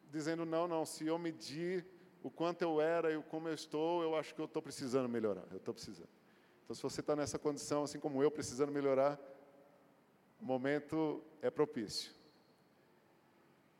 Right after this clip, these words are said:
O parâmetro pra medir é a conversão. Essa é uma carta, é, de Jesus pra igreja de Éfeso, em Apocalipse, muito conhecida, que ele diz assim,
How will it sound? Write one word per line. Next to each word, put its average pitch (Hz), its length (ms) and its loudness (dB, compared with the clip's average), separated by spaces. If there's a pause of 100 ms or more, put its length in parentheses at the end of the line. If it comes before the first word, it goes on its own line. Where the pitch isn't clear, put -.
(200)
O 170 60 -4
parâmetro 247 720 6
pra 220 160 2
medir 208 520 0
é 240 60 8
a 240 60 4
conversão. 220 720 4 (480)
Essa 180 420 6
é - 20 10
uma 165 200 6
carta, 180 640 6 (320)
é, 143 200 -2
de 151 160 -10
Jesus 170 540 2
pra 170 120 0
igreja 160 320 0
de 151 180 0
Éfeso, 156 540 4
em 139 80 0
Apocalipse, 160 720 -2 (160)
muito 180 200 -8
conhecida, 185 500 2
que - 80 -2
ele 170 80 0
diz 156 120 -2
assim, 160 340 0